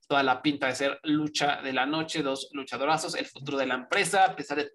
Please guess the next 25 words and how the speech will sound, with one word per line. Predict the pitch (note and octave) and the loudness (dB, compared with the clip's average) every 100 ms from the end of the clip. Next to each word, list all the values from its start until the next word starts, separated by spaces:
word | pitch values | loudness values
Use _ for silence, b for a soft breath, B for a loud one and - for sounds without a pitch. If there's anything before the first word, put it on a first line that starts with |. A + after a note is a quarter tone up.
| _ | _
toda | F#3+ E3 | 0 0
su | E3 | 0
juventud, | D3 C3+ F3+ G3 | -2 -2 -4 -2
de | F3 | -2
tener | D3 D#3 D#3 | -2 -2 -2
menos | D#3 D3 | -2 -2
de, | C3+ B2+ | -4 -2
¿qué? | D3 | -2
veinticinco | C#3 A#2+ D3 D3+ | -4 -4 -4 2
años, | F3 F#3 F3+ | 2 2 -2
veinticuatro, | C#3+ B2+ - E3 E3 E3+ F3+ F3 B B _ - | -4 -8 0 0 2 2 0 -2 B B _ -8
pues | C3+ B2 - - | -6 -6 -12 -8
esos | C3+ B2 | -8 -6
dos | C3 B2 | -6 -2
hombres | C3 C3+ C3 | 0 0 -2
la | B2+ | -8
están | - C#3 | 0 0
rompiendo | C#3 B2 D#3 D#3 D3+ | 0 -2 2 4 4
y | C#3+ | 2
esto | B2+ B2+ | 0 -2
va | |
a | A#2 | -2
ser | B2+ | -4
un | B2+ | -4
luchón, | C3+ B2+ D3 F3+ | -6 -2 0 -2